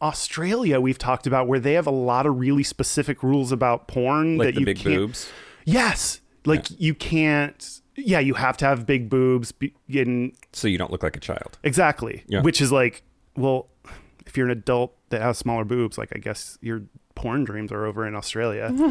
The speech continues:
Speaker 2: <laughs>
Speaker 1: Basically, oh, Annie, don't go to Australia or New Zealand for your one-woman show.
Speaker 2: Annie Sprinkle, you'll never come back.
Speaker 1: Mm-mm.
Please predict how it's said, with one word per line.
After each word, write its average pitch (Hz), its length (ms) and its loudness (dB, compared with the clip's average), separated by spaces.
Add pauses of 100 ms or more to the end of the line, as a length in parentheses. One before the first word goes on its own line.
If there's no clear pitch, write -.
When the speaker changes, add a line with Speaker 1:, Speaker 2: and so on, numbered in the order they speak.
(420)
Speaker 2:
<laughs> 170 120 -2
Speaker 1:
Basically, 226 680 2
oh, 202 340 4
Annie, 170 440 4 (1040)
don't 175 240 2
go 180 100 2
to 170 100 2
Australia 143 480 2
or 131 160 2
New 151 140 2
Zealand 117 460 -2
for - 140 0
your 117 120 2
one-woman 113 400 -2
show. 110 400 -6
Speaker 2:
Annie 156 160 -2
Sprinkle, 147 460 -4
you'll 117 100 -4
never 131 220 -4
come 120 180 -8
back. 135 400 -6
Speaker 1:
Mm-mm. 131 560 -4